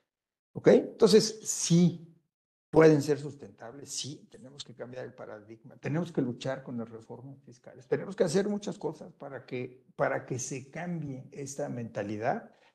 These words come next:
de que el, el sector no lucrativo, ¿no? ¿No?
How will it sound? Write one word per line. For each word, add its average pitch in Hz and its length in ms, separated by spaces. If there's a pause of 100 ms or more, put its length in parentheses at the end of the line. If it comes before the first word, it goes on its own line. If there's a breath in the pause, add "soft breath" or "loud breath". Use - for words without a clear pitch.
(140)
de 113 180
que - 80
el, - 380 (260)
el 113 160
sector 120 420
no 110 520
lucrativo, - 1120 (320)
¿no? - 320 (880)
¿No? 196 300